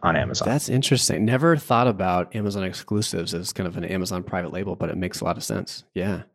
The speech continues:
Speaker 1: Yeah, I think they're kind of smushing those together so customers won't be able to tell what is an Amazon-owned private label and what is an Amazon exclusive third-party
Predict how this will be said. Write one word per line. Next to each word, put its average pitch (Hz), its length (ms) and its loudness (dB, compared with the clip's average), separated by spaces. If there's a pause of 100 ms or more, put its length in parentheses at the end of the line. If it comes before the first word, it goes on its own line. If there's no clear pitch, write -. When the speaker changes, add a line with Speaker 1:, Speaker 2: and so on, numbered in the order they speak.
(220)
Speaker 1:
Yeah, 107 240 10
I 95 100 8
think 117 200 6
they're 107 180 8
kind 110 220 6
of 95 60 6
smushing 113 500 8
those 101 200 8
together 101 440 8
so 101 220 6
customers 104 460 6
won't 104 200 8
be 101 100 8
able 95 220 8
to - 120 0
tell 104 380 10 (280)
what 113 200 12
is 98 140 8
an 104 80 8
Amazon-owned 104 1040 10
private 131 300 10
label 147 360 8
and 104 240 6
what 98 180 6
is 92 100 4
an 92 100 4
Amazon 90 400 6
exclusive 92 600 6
third-party 90 680 6